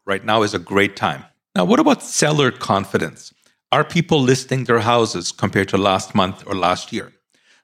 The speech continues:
Well, for new house listings, uh, the month of March brought us a thousand and eighteen new listings. That's up from seven thirty-nine past month. But more important, it's up twenty percent over the same time last year.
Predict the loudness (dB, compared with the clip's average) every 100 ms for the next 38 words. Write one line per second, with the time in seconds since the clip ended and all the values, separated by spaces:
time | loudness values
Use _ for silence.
0 | _ 0 2 0 0 4 4 4 2 2
1 | 2 2 0 0 -4 -6 -10 _ _ _
2 | _ _ _ -14 -6 0 0 0 2 2
3 | 0 2 4 4 0 -4 -10 -2 2 2
4 | 4 2 2 0 0 -2 0 0 2 4
5 | 4 4 2 -6 -8 -8 -2 -2 2 -2
6 | -2 -10 -4 -4 -2 0 0 0 0 0
7 | 0 0 0 -4 -10 -2 0 0 0 0
8 | 0 -2 -20 _ _ _ -8 -2 2 4
9 | 2 0 0 0 0 0 0 -2 -4 0
10 | 2 4 2 0 0 0 -2 -8 _ _
11 | -2 0 0 0 -2 -2 -2 -2 -2 0
12 | 0 0 -2 -10 -8 -8